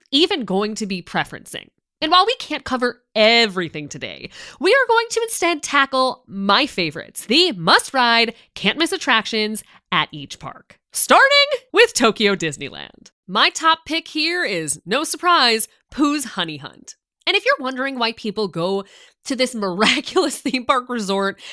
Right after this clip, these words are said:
and come back raving about a Fantasyland ride we basically have back home, I, I get it. I get it. I even began thinking the same way on my most recent trip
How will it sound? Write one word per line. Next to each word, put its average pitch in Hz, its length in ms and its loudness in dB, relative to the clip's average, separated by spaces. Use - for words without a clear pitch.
and 254 120 -2
come 403 200 0
back 440 180 0
raving 226 380 -2
about 202 180 -4
a - 20 -4
Fantasyland 180 560 -4
ride 170 260 -4
we 240 160 -4
basically 226 640 -2
have 175 320 -4
back 165 240 -6
home, 160 400 -6
I, 359 220 4
I 349 120 2
get 285 240 -2
it. - 240 -16
I 233 80 2
get 156 240 -8
it. - 160 -16
I 440 200 4
even 523 200 4
began 359 220 -2
thinking 302 320 -8
the 269 80 -6
same 262 320 -4
way 254 220 -4
on 226 120 -4
my 214 120 -6
most 202 260 -8
recent 208 320 -6
trip 170 300 -8